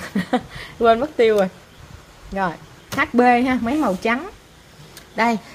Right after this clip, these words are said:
cái máy này thì em sẽ tặng mọi người là một chuột không dây ha, một cặp loa, à, laptop, một cặp loa laptop, à, để bàn, à, một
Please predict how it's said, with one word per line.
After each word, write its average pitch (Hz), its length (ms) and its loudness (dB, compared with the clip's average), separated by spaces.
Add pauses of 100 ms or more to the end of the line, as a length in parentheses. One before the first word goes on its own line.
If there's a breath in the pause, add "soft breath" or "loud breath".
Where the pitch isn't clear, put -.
cái 269 100 2
máy 269 200 2
này 240 240 2
thì 220 100 2
em 220 180 2
sẽ 254 100 -2
tặng 208 320 0
mọi 214 100 2
người 214 140 4
là 185 140 0
một 175 220 0
chuột 175 160 2
không 233 240 2
dây 233 220 4
ha, 262 160 4 (220)
một 190 380 0
cặp 185 200 0
loa, 214 340 4 (420 loud breath)
à, 196 260 0 (320)
laptop, 247 400 4 (340)
một 165 160 -6
cặp 175 160 -4
loa 214 320 0
laptop, 226 360 0 (260)
à, 185 100 -6 (400)
để 156 120 2
bàn, 190 280 4 (380 loud breath)
à, 196 280 2
một 185 320 2